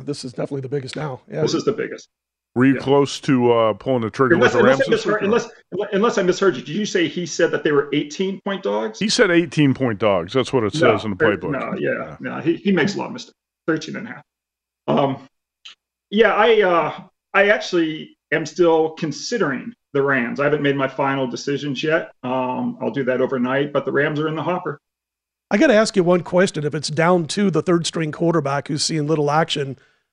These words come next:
Speaker 1: you know, none this year, basically, or Wolford, does it make a difference? Do you care that it's not Stafford? And the reason I say, "Do you care?" is because,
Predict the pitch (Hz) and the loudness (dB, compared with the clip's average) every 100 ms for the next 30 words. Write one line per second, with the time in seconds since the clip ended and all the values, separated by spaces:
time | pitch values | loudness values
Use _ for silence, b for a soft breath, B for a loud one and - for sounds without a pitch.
0 | _ - 143 143 175 165 175 - 143 139 | _ -6 -4 0 2 2 0 -2 -4 -4
1 | 131 _ - 156 151 143 143 143 _ _ | -6 _ -6 -4 -4 -4 -6 -8 _ _
2 | 208 247 196 156 - 151 135 123 175 135 | 2 2 2 0 0 -2 -2 0 2 2
3 | 151 202 208 143 147 - 147 - 170 190 | 2 0 0 -2 -4 -2 -4 -2 -4 -4
4 | - 202 214 143 117 _ _ _ _ 151 | -4 0 2 2 -6 _ _ _ _ -2
5 | 160 156 165 160 - 170 160 170 165 202 | 0 0 -2 -2 0 2 2 2 2 4
6 | 233 214 190 214 208 170 185 170 202 262 | 4 4 4 4 4 2 0 0 2 2
7 | 233 156 175 185 165 | 2 -2 0 0 0